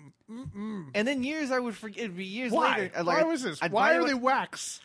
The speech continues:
Speaker 2: I'd buy when I was, like, six, and then maybe, like, when I was nine or ten, I was like, "I remember getting these, but I don't remember what it tastes like." Take a bite.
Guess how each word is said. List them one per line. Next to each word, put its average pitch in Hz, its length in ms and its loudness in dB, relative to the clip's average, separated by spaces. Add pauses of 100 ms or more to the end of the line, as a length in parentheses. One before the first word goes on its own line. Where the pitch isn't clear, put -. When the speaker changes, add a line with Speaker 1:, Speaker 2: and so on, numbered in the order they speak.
(120)
Speaker 2:
I'd 151 160 0
buy 240 160 4
when 240 100 0
I 226 60 2
was, 196 100 0
like, 180 120 0
six, 180 260 -4
and 156 80 -8
then 160 100 -4
maybe, 165 220 -2
like, 143 240 -2
when 139 120 -4
I 139 40 0
was 131 100 -4
nine 151 220 -2
or 156 80 -2
ten, 160 220 -4
I - 20 -2
was 131 80 -2
like, - 160 -12
"I 202 60 -10
remember 160 320 -2
getting 135 240 -6
these, 127 280 -10 (640)
but 147 120 -8
I - 20 -10
don't 175 100 -2
remember 175 240 0
what 147 120 0
it 113 100 -4
tastes 170 260 -4
like." 127 120 -4
Take 160 140 -4
a 147 60 -4
bite. 156 220 0